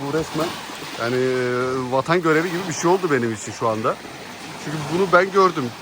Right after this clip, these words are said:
Yabancı turistler yol yordan bilmez, çekinirler bir şeylere dokunmayı, bir şeylere yapmayı. Bunu da ben gördüm, üstüme mesuliyeti aldım. Mecbur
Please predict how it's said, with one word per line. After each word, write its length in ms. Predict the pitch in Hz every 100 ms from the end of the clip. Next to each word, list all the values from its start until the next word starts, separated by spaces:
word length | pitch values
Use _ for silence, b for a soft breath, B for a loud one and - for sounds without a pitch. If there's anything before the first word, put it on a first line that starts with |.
| - -
Yabancı 320 | 135 139 175
turistler 440 | 185 156 143 196 214 - - - - - - - - - - - - - - - - 143 147
yol 160 | 175
yordan 360 | 180 160 175 175
bilmez, 320 | 175 139 131
çekinirler 580 | 170 170 180 170 143 127
bir 40 |
şeylere 400 | 143 143 139 139
dokunmayı, 540 | 143 - 156 139 117 127 120
bir 40 | 131
şeylere 500 | 147 135 135 127 117 - - - - - -
yapmayı. 460 | 139 127 127 123 160 160
Bunu 160 | 180 185
da 120 | 175
ben 140 | 175 170
gördüm, 300 | 196 170 190 - - 175
üstüme 280 | - 165 170
mesuliyeti 580 | 160 151 170 170 165 165
aldım. 300 | 160 147 147 - - - - - - - - - - -
Mecbur 280 | 165 151